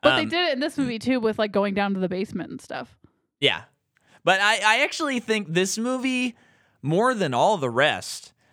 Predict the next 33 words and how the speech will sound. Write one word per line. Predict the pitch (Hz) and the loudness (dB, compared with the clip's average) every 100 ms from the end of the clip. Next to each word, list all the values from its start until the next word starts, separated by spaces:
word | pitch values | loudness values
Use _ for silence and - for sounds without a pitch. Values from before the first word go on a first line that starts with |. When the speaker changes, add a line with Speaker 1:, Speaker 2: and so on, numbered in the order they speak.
| - | -2
Speaker 2:
this | 160 196 | 0 0
was, | 254 214 - - | 2 0 0 -2
it | 170 | 0
was | 165 | 0
so | 165 175 185 | 0 2 2
smart | 190 - 165 170 143 | 0 -2 -2 0 -2
where | 127 139 | -2 -2
it, | 127 139 - - | 0 -4 -6 -4
every | 139 147 160 196 | -2 -2 -2 -4
single | 190 175 180 156 | -4 -4 -2 -2
character | 143 127 131 131 160 | 0 -2 -2 -2 -4
was, | 147 135 120 120 | 0 0 0 0
like, | 117 107 | -2 -2
really | 98 110 127 120 107 | -6 -2 0 0 -2
smart | - 101 95 | -4 -4 -4
with | 71 95 | -6 -6
their | 95 90 | -4 -4
decisions. | 90 76 - - 82 | -6 -10 -10 -10 -4
Speaker 1:
Uh-huh. | 240 302 - - - - - | -2 -2 -6 -20 -20 -6 0
Speaker 2:
And | 165 | 2
that's | 185 202 | 2 2
a | 214 | -2
classic | - 170 165 180 165 | 0 2 0 -2 -6
Scream | - 156 147 | -4 -2 -2
thing, | 139 127 117 | -2 -2 0
but | 117 143 | 2 0
I | |
think | 135 175 180 | 0 -4 0
they, | 151 | 0
like, | 113 113 101 | 0 -2 -4
really | - 107 135 147 147 | -6 -2 2 2 2
nailed | 120 110 107 101 | 0 -2 -2 -2
it | 98 | -6